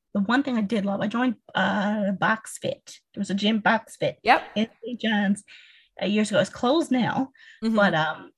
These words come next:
Speaker 1: I started there when, uh, I think it was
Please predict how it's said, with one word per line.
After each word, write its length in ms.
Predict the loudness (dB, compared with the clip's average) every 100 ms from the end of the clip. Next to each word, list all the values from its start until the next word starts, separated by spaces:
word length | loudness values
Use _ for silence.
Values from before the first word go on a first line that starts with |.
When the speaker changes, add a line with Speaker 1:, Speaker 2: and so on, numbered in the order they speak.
| 0 4
Speaker 1:
I 140 | 4
started 520 | 4 6 6 4 0
there 360 | 0 4 6 4
when, 540 | 0 -4 -4 -4 -4
uh, 60 | -6 -14 -20 _ _ _ -8
I 80 | -8 -10 -6
think 220 | -4 -4
it 80 | -8
was 340 | -14 -18 -20